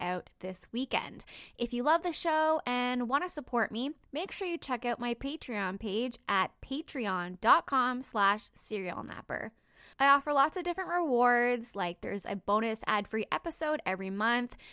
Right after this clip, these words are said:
there's merch discounts, Zoom chats with me, and lots of other stuff. So, tonight I'm actually covering a case that was recommended to me by a listener.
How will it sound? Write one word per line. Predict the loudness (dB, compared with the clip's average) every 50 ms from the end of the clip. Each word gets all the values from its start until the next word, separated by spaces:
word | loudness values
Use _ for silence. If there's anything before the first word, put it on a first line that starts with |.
| -20 -14 -8
there's | -4 -2 -2 0 -2 -4 -4 -6
merch | -4 0 2 4 4 2 2 -2 -6
discounts, | -4 -4 -2 -4 -4 -6 -4 -2 0 2 2 2 0 -2 -4 -6 -6 -6
Zoom | -4 -2 -2 -2 0 0 -2
chats | 0 2 4 6 6 6 4 -2 -10
with | -8 -6 -4
me, | -2 -2 -2 0 -2 -2 -2 -2
and | -2 -2 0 -2 -2 -4 -4
lots | -4 -2 -2 -2 -2 -4 -4
of | -2 -2
other | -2 -2 -4 -8
stuff. | -8 -6 -4 -4 -4 -6 -10 -16 -20 _ _ _ _ _ _ _ _ _ _ _ _ _ _ _ _ _
So, | -10 0 4 6 6 6 4 2 _ _ _ -18 -8
tonight | 0 2 4 4 4 4 0 -2 0
I'm | 0 2 4 4
actually | 2 2 0 -2 -6 -4
covering | -4 -2 0 0 2 2 2 0
a | -2 -6
case | -4 -2 0 0 0 0 -2 0
that | 2 4 4 4 4 2
was | 2 0 2 2 2 0 -2 -4
recommended | -4 -4 -2 -2 -2 -2 0 0 0 0 0 -4 -4
to | -4 -4
me | -2 -2 -2 -2
by | 0 0 0 0 0 -2
a | -4
listener. | -4 -4 -4 -6 -6 -8 -8 -8 -8 -8 -10